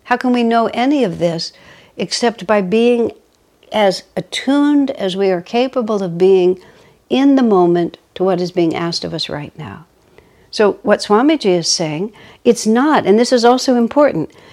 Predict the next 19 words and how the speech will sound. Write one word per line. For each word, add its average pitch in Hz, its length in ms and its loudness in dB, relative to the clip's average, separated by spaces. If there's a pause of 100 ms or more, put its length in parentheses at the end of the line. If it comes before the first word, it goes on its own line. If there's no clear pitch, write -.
(140)
it's 240 200 2
not 269 460 0
that 196 120 -2
you 208 180 -2
always 233 400 2
have 220 260 -4
to 220 120 -2
do 220 200 0
it 185 160 -2
differently 247 680 0 (500)
than 190 220 2
was 175 180 0
done 165 300 -2
before. - 500 -12 (380)
Because 226 320 -2
sometimes 226 800 0 (500)
the 190 120 4
traditional 180 800 2
way 180 500 -2